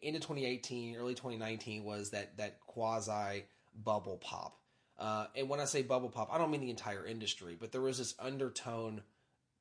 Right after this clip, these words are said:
uh, of issues that really started to be glaring at that point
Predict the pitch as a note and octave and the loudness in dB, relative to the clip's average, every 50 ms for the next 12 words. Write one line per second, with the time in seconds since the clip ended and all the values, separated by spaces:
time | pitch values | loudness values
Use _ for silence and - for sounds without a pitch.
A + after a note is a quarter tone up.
0 | - G2+ G2+ - - A2 F#2 G#2 A2 A2 G#2+ - - F2 D2 C#2 B1+ - - - | -10 -8 -6 -6 -6 -4 -4 0 0 2 2 2 2 0 -4 -8 -8 -8 -8 -10
1 | - _ _ _ _ - A#2 A2+ G#2+ G#2 F#2+ E2 G2 A2 A#2 A#2 A#2 A2+ A2+ A2 | -12 _ _ _ _ -6 2 4 4 4 4 2 -4 -4 -4 -2 0 0 0 2
2 | A#2 A2+ A2 G#2+ G2+ G2 A2+ F#2+ G2+ G#2 G2+ F#2+ F#2+ G2 G2+ G#2 G#2 G2 G2 F#2 | 2 0 0 -2 -2 -6 -8 -6 -6 -6 -6 -6 -8 -8 -8 -8 -8 -8 -8 -10
3 | F#2 F#2 - - - - - G2+ F#2 - - - - G2+ G#2 A#2 A#2+ | -10 -10 -10 -10 -10 -6 -6 -6 -6 -8 -10 -12 -8 -6 -6 -6 -6